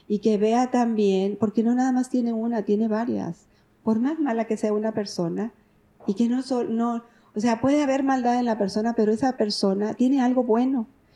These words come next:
Entonces hay que ayudarles a descubrir. Entonces cuando ella empieza a descubrir lo bueno que tiene aquella persona,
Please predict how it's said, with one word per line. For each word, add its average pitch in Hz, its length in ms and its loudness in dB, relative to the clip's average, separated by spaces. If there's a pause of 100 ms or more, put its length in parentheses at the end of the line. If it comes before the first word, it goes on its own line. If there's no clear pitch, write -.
(220)
Entonces 214 300 2
hay 254 40 2
que 269 140 2
ayudarles 214 640 0
a 226 80 2
descubrir. 185 640 -2
Entonces 202 340 -2
cuando 233 320 0
ella 254 160 0
empieza 233 540 -2 (320)
a 202 120 2
descubrir 208 600 0
lo 226 160 0
bueno 208 500 2
que 185 100 -2
tiene 190 280 0
aquella 208 260 -2
persona, 233 520 -2